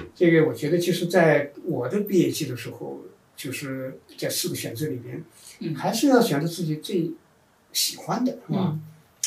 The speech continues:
Speaker 1: 那最喜欢的，就因为我们那时候年龄大一些，我们，我进校的时候都，
Speaker 2: 嗯。
Speaker 1: 因为那恢复高考嘛，
Speaker 2: 嗯。
Speaker 1: 以前没资格，
Speaker 2: 嗯。
Speaker 1: 所以进校的时候都二十三，二十三，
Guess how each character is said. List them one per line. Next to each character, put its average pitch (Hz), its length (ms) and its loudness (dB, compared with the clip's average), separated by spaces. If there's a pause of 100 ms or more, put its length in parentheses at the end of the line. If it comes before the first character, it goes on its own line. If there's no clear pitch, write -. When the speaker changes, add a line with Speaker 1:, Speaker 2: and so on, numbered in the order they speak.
(180)
Speaker 1:
那 151 180 0
最 - 160 -4
喜 - 200 -2
欢 139 200 -14
的， - 60 -16 (360)
就 214 120 -4
因 277 140 10
为 311 60 10
我 170 60 10
们 175 80 8
那 - 80 6
时 220 140 4
候 190 120 6
年 156 180 6
龄 196 120 4
大 131 180 -4
一 127 80 -8
些， - 200 -8 (160)
我 160 120 0
们， 190 140 2
我 170 120 4
进 269 140 6
校 - 160 8
的 175 120 6
时 156 120 -2
候 165 240 2
都， 180 240 4
Speaker 2:
嗯。 190 140 -4 (600)
Speaker 1:
因 226 120 -2
为 269 60 6
那 269 120 8
恢 269 160 8
复 196 120 6
高 156 160 8
考 - 200 -2
嘛， - 140 -16
Speaker 2:
嗯。 233 80 6
Speaker 1:
以 202 80 10
前 165 200 4
没 160 80 6
资 156 200 0
格， - 200 -6 (240)
Speaker 2:
嗯。 165 180 -8 (300)
Speaker 1:
所 - 160 0
以 180 40 4
进 233 160 0
校 226 180 8
的 175 100 6
时 165 140 2
候 165 100 2
都 180 140 4
二 180 140 0
十 165 140 -4
三， 214 360 2 (640)
二 185 140 0
十 185 80 0
三， 226 360 2